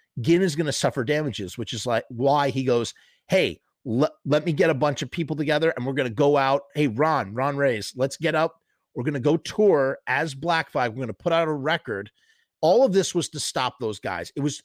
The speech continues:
everything that Black Flag has done post tw-, two thousand three, like Ginn, everything Ginn has done as Black Flag in post two thousand three is purely out of spite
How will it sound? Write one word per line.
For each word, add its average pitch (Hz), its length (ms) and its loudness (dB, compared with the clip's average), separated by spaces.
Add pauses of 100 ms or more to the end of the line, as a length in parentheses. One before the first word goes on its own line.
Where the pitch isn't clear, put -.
(140)
everything 226 600 0
that 160 200 -4
Black 135 320 -6
Flag 139 260 -2
has 123 160 -8
done 117 420 -6 (540)
post - 560 -2 (120)
tw-, - 280 -6
two 190 180 -2
thousand 143 520 0
three, 127 520 -6
like 113 180 -4 (120)
Ginn, 131 400 -4 (280)
everything 185 440 -2
Ginn 151 220 -2
has 127 120 -6
done 127 200 -4
as 117 100 -8
Black 113 340 -4
Flag 135 160 0
in 113 80 -8
post 127 240 -6
two 135 80 -6
thousand 117 340 -4
three 131 280 -4 (260)
is 330 160 2 (120)
purely 196 720 2 (120)
out 147 160 0
of 131 120 -6
spite - 640 -6